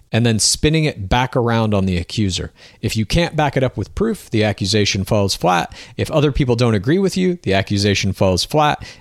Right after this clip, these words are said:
And Nick is doing this just off the cuff. I mean, it's like, as soon as he gets accused of it, he's like,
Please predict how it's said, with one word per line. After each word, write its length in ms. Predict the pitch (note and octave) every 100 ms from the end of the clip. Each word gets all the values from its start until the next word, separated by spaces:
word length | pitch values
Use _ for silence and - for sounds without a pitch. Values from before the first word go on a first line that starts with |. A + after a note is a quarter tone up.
| -
And 200 | G2 B2
Nick 160 | D3
is 120 | C#3+
doing 300 | A2 B2 A#2
this 320 | A2+ A2 - - _ -
just 460 | A#2 G#2+ - - - _ _ -
off 220 | D3+ -
the 80 | F#3+
cuff. 480 | - D3 A2+ - -
I 80 | B2
mean, 160 | C3+ B2+
it's 120 | B2+
like, 200 | B2 A2+
as 80 | G#2+
soon 340 | - - E3+
as 140 | C#3 -
he 80 | G#2
gets 200 | G2+ -
accused 280 | B2 A#2 G2
of 60 |
it, 120 | F2
he's 160 | F2 F2+
like, 160 | E2+